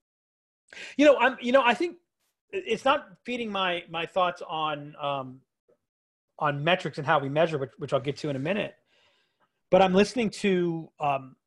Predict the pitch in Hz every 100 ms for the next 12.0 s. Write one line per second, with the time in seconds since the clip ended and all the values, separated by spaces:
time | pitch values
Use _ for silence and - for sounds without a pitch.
0 | - 127 190 190 - 156 123 - 180 160
1 | - - 139 123 _ _ _ _ _ -
2 | 160 147 160 156 - 190 - _ _ _
3 | _ _ 123 151 135 135 139 135 123 120
4 | 123 - _ _ _ _ _ _ - 170
5 | 143 147 143 139 127 117 208 - - 117
6 | 110 123 117 120 123 113 147 127 127 123
7 | 113 127 147 110 135 123 123 117 139 143
8 | - _ _ _ - - - 165 147 202
9 | - 247 247 196 - 185 175 151 139 123
10 | 139 147 135 123 117 127 123 117 117 _
11 | _ _ _ _ _ - - _ - 143